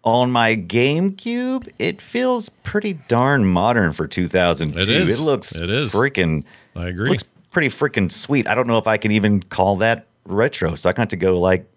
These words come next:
Speaker 1: before then."
Speaker 2: Yeah, I don't. I, I mean, we'll talk about them, but they, they
Speaker 1: Right.
Speaker 2: are not the meat of where.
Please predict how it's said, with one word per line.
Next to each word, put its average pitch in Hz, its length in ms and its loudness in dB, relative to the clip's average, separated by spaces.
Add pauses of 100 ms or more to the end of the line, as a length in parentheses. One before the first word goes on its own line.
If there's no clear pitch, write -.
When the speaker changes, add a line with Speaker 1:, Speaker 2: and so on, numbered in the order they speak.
(180)
Speaker 1:
before 92 440 -4
then." 53 360 -12
Speaker 2:
Yeah, 110 220 2
I 113 60 2
don't. 110 300 -2
I, 117 220 0 (180)
I 131 80 -4
mean, 135 160 -4
we'll 151 120 2
talk 139 300 -2
about 92 240 0
them, 110 300 -4
but 104 260 -2
they, 110 360 0 (200)
they 90 220 2
Speaker 1:
Right. 120 60 0
Speaker 2:
are 117 100 0
not 110 360 -2
the 101 80 -4
meat 101 340 0
of 95 200 -4
where. 95 360 -2